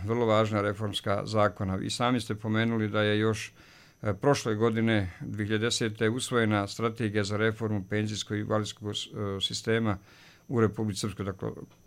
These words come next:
pio osigura-, penzijskog i invalidskog osiguranja. E, nakon što je u nekom ranijem periodu konstatovano da naš, e, sistem, e,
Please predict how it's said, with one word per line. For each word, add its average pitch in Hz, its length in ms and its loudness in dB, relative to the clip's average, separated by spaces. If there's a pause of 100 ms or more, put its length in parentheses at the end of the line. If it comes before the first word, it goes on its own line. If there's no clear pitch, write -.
(240)
pio 104 260 2
osigura-, 101 440 -2 (460)
penzijskog 123 380 0
i - 20 -2
invalidskog 110 320 -2
osiguranja. 104 640 0 (640)
E, 110 100 -2
nakon 143 320 4
što - 520 -2
je 120 260 6 (280)
u 123 60 -6
nekom 110 440 0
ranijem 127 300 4
periodu 117 280 0
konstatovano 131 600 -2
da 104 160 0
naš, 131 420 -2
e, - 40 -12 (280)
sistem, 127 480 0 (520)
e, 107 180 4